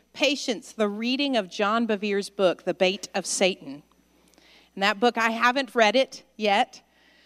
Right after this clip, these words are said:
but it's on resisting offense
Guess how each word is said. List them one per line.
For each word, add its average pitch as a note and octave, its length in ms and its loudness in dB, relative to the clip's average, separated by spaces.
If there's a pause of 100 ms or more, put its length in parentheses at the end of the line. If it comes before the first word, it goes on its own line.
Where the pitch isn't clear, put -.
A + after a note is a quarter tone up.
(200)
but A3+ 160 2
it's A#3+ 240 -6
on C4 360 2
resisting B3 640 0
offense - 640 -4